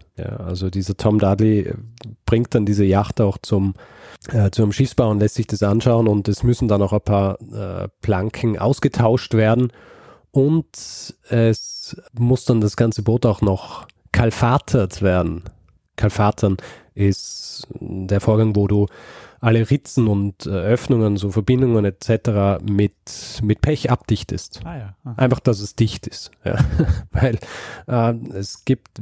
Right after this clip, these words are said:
Speaker 1: wenige Dinge, die schlimmer sind auf hoher See, als wenn Wasser in dein Boot eindringt. Und, äh, deswegen machen sie dieses Boot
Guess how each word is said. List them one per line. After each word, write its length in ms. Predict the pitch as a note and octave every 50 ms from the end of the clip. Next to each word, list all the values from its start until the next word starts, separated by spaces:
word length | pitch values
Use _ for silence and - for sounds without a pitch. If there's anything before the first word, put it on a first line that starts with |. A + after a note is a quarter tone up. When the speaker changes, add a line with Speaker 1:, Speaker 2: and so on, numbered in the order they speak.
| G#2
Speaker 1:
wenige 400 | A2 A2+ A2+ B2+ C#3 C3 A2+ A2
Dinge, 320 | F#2+ - B2 B2 B2 A#2+ G#2+
die 500 | G#2 G2+ G2+ G2+ G2+ G2 - A2 A2 G#2+
schlimmer 320 | - A#2+ A2+ A2+ A#2 A2+
sind 380 | G2+ A2 A2 G#2+ G#2+ G#2+ - - _ _ _ _ _ _ _ _ _ _ _ _ _ _
auf 380 | - G#2+ A2 G#2 - - -
hoher 240 | B2 B2 C3 B2+ A#2
See, 420 | A2 - - G#2+ G#2+ A2+ A#2+ A2+
als 400 | G2 F#2+ G2 G2+ G2+ - - -
wenn 460 | G2+ G#2 G2+ G2+ G2+ G#2 G2+ - - G2+
Wasser 300 | A2 A#2+ - - D3+ C3+
in 140 | B2 A#2+
dein 160 | A#2+ A#2+ A2+ -
Boot 200 | C#3 E3 - -
eindringt. 600 | G#2 F#2+ F2+ F2 F2+ E2 E2 E2+ - - - - _ - - - - - _ _ _ _ _ _ _ _ _ _ _ _ _ _ _ _ _ _ _ _ _ _
Und, 440 | - G#2 G#2 G#2 G#2 G2 - - -
äh, 220 | G2+ G2+ G2+ G2+
deswegen 320 | - C3 B2+ - D3 C3 - - - _
machen 300 | - B2+ C#3 - - E3
sie 180 | - - D3+ D3
dieses 320 | B2+ C3 B2+ C3 B2+ - -
Boot 560 | - A#2+ B2 C3+ C#3 - - - - -